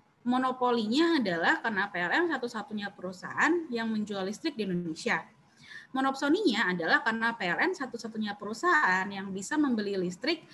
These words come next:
dari perusahaan pembangkit tenaga listrik di Indonesia. Jadi perusahaan pembangkit listrik itu sebenarnya di Indonesia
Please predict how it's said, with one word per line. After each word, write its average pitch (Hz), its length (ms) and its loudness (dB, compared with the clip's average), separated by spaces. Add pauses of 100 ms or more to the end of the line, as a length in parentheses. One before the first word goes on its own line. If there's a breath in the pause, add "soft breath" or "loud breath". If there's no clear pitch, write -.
(260 loud breath)
dari 202 680 2
perusahaan 220 540 0
pembangkit 233 400 -2
tenaga 226 400 -2
listrik 214 320 -4
di 208 80 0
Indonesia. 208 560 -2 (720 soft breath)
Jadi 240 400 0
perusahaan 214 400 -4
pembangkit 202 480 -2
listrik 233 400 -6
itu 214 240 -6
sebenarnya 294 260 2
di 247 60 6
Indonesia 220 320 0